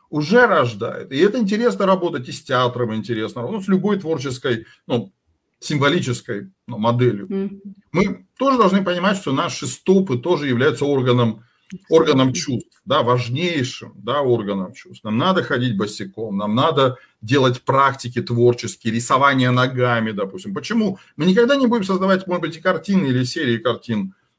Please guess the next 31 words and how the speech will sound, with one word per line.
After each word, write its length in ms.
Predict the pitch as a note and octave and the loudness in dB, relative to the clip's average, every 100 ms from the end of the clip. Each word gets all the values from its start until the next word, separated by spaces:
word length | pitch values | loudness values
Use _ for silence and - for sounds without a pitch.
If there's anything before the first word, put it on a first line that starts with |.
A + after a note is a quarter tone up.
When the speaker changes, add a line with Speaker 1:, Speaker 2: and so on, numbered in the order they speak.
| - | -6
Speaker 1:
а, 280 | A2+ A2 A2+ | -2 2 2
рисуя 380 | C3 - C#3 A2+ | 2 0 2 4
ногами, 420 | B2+ B2+ A#2 G2 | 2 0 0 2
но 460 | B2 F#3+ F3 A#2+ - _ _ _ | 2 4 4 0 -8 _ _ _
мы 100 | C#3 | -2
должны 280 | - G3 A3 | 2 4 4
показать 560 | G3 G3 G3+ G3 F3+ - | 2 2 2 4 2 0
нашему 440 | D#3+ C#3 D3 C3 | -4 -4 -4 -2
мозгу, 720 | C3 F#3+ D4+ C#4 F#3+ G#2 F#2+ - _ _ _ _ _ _ _ _ _ _ _ | -2 -2 -4 -6 -4 -6 -6 -14 _ _ _ _ _ _ _ _ _ _ _
что 360 | - - - C#3+ | -18 -6 2 4
реальность, 500 | D#3+ G3+ F3+ C3 A#2+ | 6 6 6 4 2
в 20 | |
которой 280 | C3 C3+ C3 | -2 0 0
мы 100 | C3 | 0
находимся, 960 | C3+ C3 A#3 B3+ G#3+ B2+ - G#2+ G2 - _ _ _ _ _ | 0 -2 -2 0 -2 -2 -4 -6 -6 -16 _ _ _ _ _
контролируется 880 | C3+ C3 D3+ D3 F3+ G#3+ F#3 C3 B2+ | -6 -4 -2 -2 0 0 0 0 -2
нашей 280 | D3 - | -2 -4
волей. 420 | D3 D3 G#2 G#2 B2 _ _ _ _ | -4 -2 -2 -6 -14 _ _ _ _
И 80 | B2+ | -2
если 240 | D#3+ F3 E3 | 0 0 -2
мы 300 | F3 F3+ D#3 | -2 -2 -2
иногда 520 | C3 C#3+ C3+ D3 A2+ | -2 -2 -2 0 0
ставим 400 | - D3+ C3 G2 | 0 0 2 0
перед 220 | A#2+ A#2+ | 0 -2
собой 300 | - B2 B2+ A#2 | -2 2 2 4
задачу, 460 | B2 B2+ G#2+ - | 4 4 2 -2
что 140 | - A#2 | -6 -2
мы 120 | B2 | 0
будем 300 | B2 A#2+ A2 | 0 0 0
ее 100 | A2+ | 0
решать 440 | A#2 A#2+ C3+ G#2+ | -2 -2 -2 -2